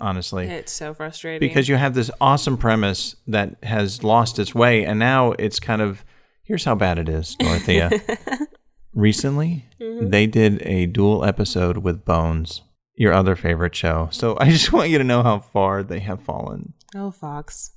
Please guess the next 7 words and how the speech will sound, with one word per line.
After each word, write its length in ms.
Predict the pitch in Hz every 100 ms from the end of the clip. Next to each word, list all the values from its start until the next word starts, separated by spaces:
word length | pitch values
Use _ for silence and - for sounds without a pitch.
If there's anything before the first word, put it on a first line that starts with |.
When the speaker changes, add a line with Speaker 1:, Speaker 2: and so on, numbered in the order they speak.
| -
Speaker 1:
<laughs> 140 | - 403 - - - - - - -
Speaker 2:
I, 220 | 370 185 269 - - -
okay, 480 | - - 127 107 92 113
I, 280 | 107 107 113 _ _ 98
uh, 100 | - _ _ _ _ _ _ _
blah. 380 | 151 156 180 156 - - - - - - -
<laughs> 1080 | 247 - 403 - 415 240 233 - 247 -